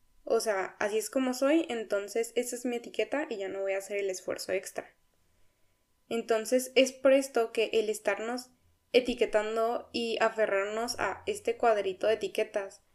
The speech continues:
nos hace tanto daño. Y es que este es el cómo las etiquetas te van a afectar a ti individualmente, las etiquetas que te pones tú a ti mismo.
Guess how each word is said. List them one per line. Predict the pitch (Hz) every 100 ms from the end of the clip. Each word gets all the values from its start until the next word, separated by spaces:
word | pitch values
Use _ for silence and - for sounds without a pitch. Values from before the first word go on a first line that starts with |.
| -
nos | 226 220 214
hace | 202 202
tanto | - 190 190 190
daño. | 190 190 - - _ _ _ _ _ _ _ -
Y | 262 269
es | 254 -
que | 294 330 - -
este | 285 285 - 302
es | 294
el | 311 302 -
cómo | 294 294 320 320 -
las | 269 277 254 247 -
etiquetas | 247 247 - - 262 269 233 240 - _ _ _ _ _ _ _ -
te | 240
van | 220 208 214
a | 226
afectar | 226 247 247 220 - 208 - -
a | 226 -
ti | 240 254 -
individualmente, | 233 214 196 202 208 208 214 254 - -
las | 220 214
etiquetas | 208 - - 196 226
que | -
te | 247 208
pones | 208 226 - -
tú | 269 311
a | 226
ti | 226 214
mismo. | 214 202 190